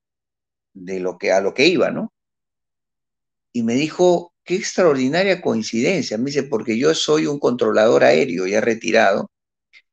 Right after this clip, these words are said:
y no sé si usted conoce el caso de, eh, un controlador, em, de apellido italiano, mm, no me acuerdo ahorita el apellido en este momento", me dijo, "Es com-, fue compañero mío,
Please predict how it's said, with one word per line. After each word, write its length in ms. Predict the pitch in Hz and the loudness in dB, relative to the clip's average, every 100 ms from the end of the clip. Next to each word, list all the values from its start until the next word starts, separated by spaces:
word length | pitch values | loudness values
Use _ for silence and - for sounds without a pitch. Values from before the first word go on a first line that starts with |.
| _ _ _ _ _ _ | _ _ _ _ _ _
y 240 | 120 120 120 | 0 2 4
no 120 | 135 | 2
sé 140 | 139 | 0
si 80 | 156 | -2
usted 200 | 131 156 | -2 -2
conoce 320 | 147 139 143 127 | 2 0 0 -2
el 100 | 123 | 2
caso 400 | 143 143 143 120 | 4 4 2 2
de, 440 | 110 107 104 - _ _ _ _ _ - | 2 2 0 -4 _ _ _ _ _ -6
eh, 500 | 110 107 104 104 101 101 - _ _ _ - | -2 -2 -2 -4 -6 -10 -14 _ _ _ -6
un 480 | 123 139 135 127 117 | -2 0 2 0 0
controlador, 920 | 113 113 107 107 110 123 139 151 - _ _ _ _ - | 0 0 2 4 4 4 0 -4 -12 _ _ _ _ -6
em, 1000 | 113 117 113 110 107 104 101 101 - - _ _ _ - | -2 0 0 0 -2 -4 -8 -10 -12 -16 _ _ _ -6
de 160 | 113 | -2
apellido 360 | 107 113 123 127 | -2 0 0 0
italiano, 720 | 127 120 147 143 131 151 196 _ _ | 2 4 6 4 4 -2 -8 _ _
mm, 720 | 104 104 101 - 95 95 104 98 | -16 -14 -12 -14 -14 -14 -12 -10
no 100 | 101 | -8
me 80 | 98 | -6
acuerdo 300 | - 107 101 | -2 2 2
ahorita 300 | 104 - 101 | 2 -4 -4
el 160 | 90 | 0
apellido 380 | 95 95 107 107 | -2 -2 0 0
en 80 | 107 | 0
este 180 | - 110 | -2 -2
momento", 500 | 107 120 113 - _ _ _ _ | 0 0 -2 -6 _ _ _ _
me 60 | - | -2
dijo, 220 | 131 - | 0 2
"Es 140 | 143 | 2
com-, 240 | - 156 - - | 2 0 0 0
fue 160 | 165 | 2
compañero 520 | 160 160 139 143 156 156 | 4 4 4 4 2 2
mío, 300 | 175 92 | 0 -2